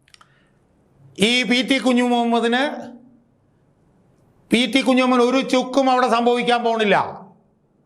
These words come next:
അയാൾക്കെതിരെ ഒരു കേസും വരാൻ പോകുന്നില്ല, ഒരു അന്വേഷണവും വരാൻ പോകുന്നില്ല. അയാൾ ഇതിനകത്ത് രക്ഷപ്പെടും. ഇനിയും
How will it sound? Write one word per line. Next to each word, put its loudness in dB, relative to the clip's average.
അയാൾക്കെതിരെ 0
ഒരു 0
കേസും 0
വരാൻ 0
പോകുന്നില്ല, -2
ഒരു 2
അന്വേഷണവും -2
വരാൻ 0
പോകുന്നില്ല. -2
അയാൾ 2
ഇതിനകത്ത് -2
രക്ഷപ്പെടും. -2
ഇനിയും 0